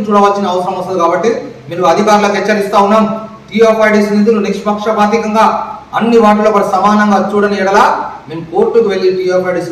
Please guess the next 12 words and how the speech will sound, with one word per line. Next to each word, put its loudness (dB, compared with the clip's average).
కార్పొరేషన్ -2
ముందు -6
కూడా -4
వెళ్ళి -2
మేము -12
ధర్నాలు 2
చేయవలసిన 0
అవసరం -4
ఉంటుంది. -6
కాబట్టి -2
ఈ -2
యొక్క -2